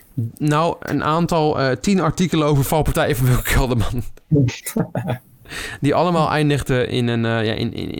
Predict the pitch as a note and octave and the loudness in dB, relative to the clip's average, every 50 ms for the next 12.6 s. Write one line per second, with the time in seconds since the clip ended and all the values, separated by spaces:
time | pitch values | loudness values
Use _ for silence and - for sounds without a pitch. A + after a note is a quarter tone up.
0 | B1 D#2 - - C#3+ D3+ C3+ C3+ B2+ A#2+ A#2+ A#2 - A2 G#2+ G#2 - - - - | -8 -6 -6 -4 -4 -4 -2 -2 0 0 0 -2 -2 -4 -4 -4 -4 -6 -6 -8
1 | - G#2 - A2+ - - - - - - - - - - A2+ B2 - - - - | -8 -8 -6 -6 -6 -4 -4 -6 -8 -10 -10 -12 -10 -10 -10 -12 -12 -14 -16 -14
2 | - - - - - - - _ _ - - - - _ _ _ _ _ - - | -14 -12 -12 -12 -14 -16 -20 _ _ -20 -20 -20 -20 _ _ _ _ _ -20 -20
3 | - _ _ _ _ _ - - - - - - - - _ _ _ - - _ | -20 _ _ _ _ _ -20 -20 -20 -20 -20 -20 -20 -20 _ _ _ -20 -20 _
4 | - - - - - C3+ - G#2+ - - A#2+ A2 B2 A2+ A2+ A2+ G#2+ G2+ G#2 G#2 | -20 -20 -10 -6 -6 -6 -6 -4 -4 -4 -2 -2 -2 0 0 0 0 0 -2 0
5 | B2 B2 C#3+ D#3+ F3+ - - F3 - - G3+ C4+ - _ _ - - _ - - | 0 2 2 0 0 -2 -2 -4 -2 -2 -4 -4 -6 _ _ -20 -20 _ -20 -20
6 | - - - - - _ _ - - _ _ _ _ - - - - - - - | -20 -20 -20 -20 -20 _ _ -20 -20 _ _ _ _ -14 -14 -12 -12 -16 -20 -20
7 | - - - - - C#3+ C#3 D3 - G3 G3+ G3 F3+ F3 F3 E3 - - - C3 | -20 -20 -14 -8 -4 -2 -2 0 0 0 0 2 2 0 0 -2 -2 -4 -2 -2
8 | B2+ C3 - C3+ B2+ A#2 A#2 A#2 A2 - B2 A2+ - A#2 A#2+ A#2 A2 C3 F#3 - | -2 -2 0 0 0 2 0 0 0 0 0 0 2 0 0 0 0 -2 -4 -6
9 | - - - - - - - - - - _ _ _ _ _ - - - - - | -12 -18 -20 -20 -20 -20 -20 -20 -20 -20 _ _ _ _ _ -20 -20 -20 -20 -20
10 | - - - - - - - _ _ - - - - - - - B2 C3+ C#3 - | -20 -20 -20 -18 -18 -20 -20 _ _ -20 -20 -20 -20 -12 -4 -2 0 0 0 0
11 | C#3+ A#2 B2+ C#3+ E3+ F#3 - - D#3 C#3+ C3+ C3 A#2+ A#2 C#3+ E3+ F3 E3+ - E3+ | -2 0 2 2 2 0 0 0 0 2 2 2 2 0 0 -2 -2 -2 -2 -2
12 | D#3 D#3 D#3+ - D3 C3 C3 C#3 C#3 C3+ C3+ C#3+ | -2 -2 -2 0 0 2 2 2 2 2 0 0